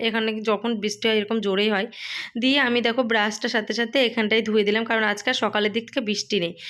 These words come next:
ওই জন্য। আর বৃষ্টির জন্য এদিকে ধোয়াও যায় না, মানে এখন অনেকটা কাজ বলতে পারো কমেই গেছে। তো এই দেখো এদিকে আমার এই কাজগুলো করতে করতে সুন্দরভাবে আমার ডালটাও সেদ্ধ হয়ে গেছে পাপ্পার, আর এই সবজিগুলোও সেদ্ধ হয়ে গেছে। তো এবারটা যখন একদম পুরো সেদ্ধ হয়ে গেছে, তার মধ্যে আমি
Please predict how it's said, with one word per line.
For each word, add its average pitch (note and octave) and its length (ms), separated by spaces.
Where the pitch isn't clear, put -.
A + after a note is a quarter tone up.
ওই A#3 140
জন্য। A3 180
আর G#3+ 100
বৃষ্টির C4 360
জন্য C#4 200
এদিকে C4 240
ধোয়াও A#3+ 360
যায় A3+ 280
না, G#3 120
মানে A#3+ 280
এখন A3 260
অনেকটা A3 320
কাজ G#3+ 280
বলতে A3 220
পারো A#3 160
কমেই G#3+ 320
গেছে। F#3+ 280
তো B3+ 120
এই B3+ 80
দেখো C4 180
এদিকে B3 320
আমার B3 180
এই A#3+ 80
কাজগুলো A#3 360
করতে A3+ 300
করতে B3+ 240
সুন্দরভাবে B3 600
আমার A#3+ 160
ডালটাও G#3 380
সেদ্ধ A3+ 280
হয়ে A#3 160
গেছে A3+ 200
পাপ্পার, A#3 320
আর A#3+ 100
এই A3 60
সবজিগুলোও G#3 520
সেদ্ধ G#3+ 260
হয়ে A3 180
গেছে। G3+ 240
তো - 60
এবারটা A#3+ 400
যখন C4 260
একদম A#3+ 340
পুরো C4+ 200
সেদ্ধ A#3 260
হয়ে C4 160
গেছে, B3+ 180
তার A3+ 220
মধ্যে A3 280
আমি A3+ 200